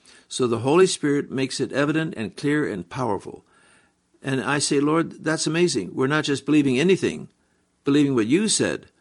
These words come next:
because you have created in every human being who's ever lived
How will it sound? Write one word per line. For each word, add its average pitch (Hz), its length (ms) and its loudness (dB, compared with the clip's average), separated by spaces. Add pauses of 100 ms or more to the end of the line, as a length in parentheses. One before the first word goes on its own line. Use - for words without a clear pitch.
(420)
because 123 340 2
you 175 500 6 (600)
have 127 260 -8
created 143 500 0 (100)
in 113 200 -2
every 151 360 0
human 151 300 0
being 135 200 0
who's 113 120 -4
ever 131 220 0
lived 98 320 -4